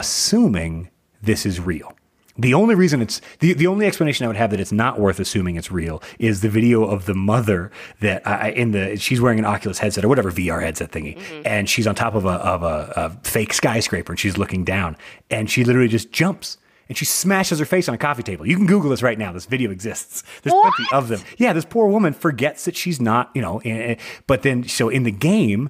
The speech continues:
Speaker 1: she thinks she's jumping off this building and gonna go play. But in reality, she smashes her fucking face. So she has a very real, actual consequence for how she acts in the game, which is, at least for me, proof of concept enough that even if this is all fake,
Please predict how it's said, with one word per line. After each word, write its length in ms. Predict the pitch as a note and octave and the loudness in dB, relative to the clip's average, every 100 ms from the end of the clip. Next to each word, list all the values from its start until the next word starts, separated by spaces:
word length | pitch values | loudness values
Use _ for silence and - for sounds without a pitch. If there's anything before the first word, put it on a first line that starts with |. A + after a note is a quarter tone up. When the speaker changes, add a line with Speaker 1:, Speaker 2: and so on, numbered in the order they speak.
| - | -8
Speaker 1:
she 160 | - D3 | -2 0
thinks 240 | D3 C3 | 0 -2
she's 220 | - B2+ A2 | 0 -2 -2
jumping 440 | A2 B2+ B2 A#2+ | 0 2 2 0
off 280 | A2 G#2 - | 0 0 -2
this 180 | G#2 G#2+ | -4 0
building 420 | D#3 F#3 G2+ F2 | 2 2 0 -2
and 140 | F2+ | -2
gonna 140 | G2+ F#2 | -2 -2
go 200 | F#2 F2+ | -2 -4
play. 360 | - D3+ F#2 | 0 0 0
But 160 | F#2 A2 | 0 0
in 120 | A2+ | 2
reality, 420 | A2 C#3 F#3+ A2+ | 2 4 4 2
she 140 | A#2 E3 | 0 0
smashes 500 | - - D3 - - | -2 0 0 -2 -6
her 60 | |
fucking 340 | - - - A2+ | -4 -4 -2 -2
face. 240 | E3 - | 0 0
So 60 | A2 | -2
she 120 | - | -2
has 80 | A2 | -2
a 60 | |
very 320 | G2 A#2+ C#3+ A#2+ | 0 0 2 0
real, 680 | A2 A2+ F#3+ F3 F2 G#2+ - - - - | -2 0 2 2 2 -4 -6 -18 -14 -6
actual 720 | D3 - - C#3+ A#2+ A2 G2+ | -4 -2 0 2 4 2 0
consequence 800 | - A#3 - - F2+ - - - - | 0 0 0 -6 -8 -8 -12 -12 -8
for 140 | - - | -2 0
how 200 | G#2 G2+ | 0 -2
she 240 | - A2+ | -2 -2
acts 500 | G#2+ F2+ - - - - - - | -2 -2 -4 -10 -10 -12 -20 -4
in 140 | A#2 | -2
the 80 | F#2+ | 0
game, 400 | G2+ F#3 - - - - - | 2 4 2 -2 -20 -20 -2
which 180 | B2+ B2+ | 0 2
is, 200 | B2+ G#2 - - - - - | 2 -2 -8 -20 -20 -14 -6
at 180 | - C#3 | -4 0
least 300 | C#3 F3+ - | 2 2 -2
for 180 | - C3 | 0 2
me, 640 | A#2+ F#3+ F3+ F#2 A2 - _ _ _ _ - | 4 4 4 2 -2 -8 _ _ _ _ -4
proof 380 | - F3 G#3+ D3+ | 2 4 4 2
of 100 | - | 0
concept 460 | C3+ B2+ A#2+ - | 0 0 0 -2
enough 280 | A2 A#2 - | 0 0 0
that 220 | G#2+ G#2 | -2 0
even 240 | C#3 C#3+ B2+ | 2 2 4
if 120 | - | 2
this 180 | A#2 A2+ | 2 2
is 160 | A2+ | 2
all 140 | G2+ F2 | 4 2
fake, 440 | - F2+ E2+ - | 0 0 -2 -6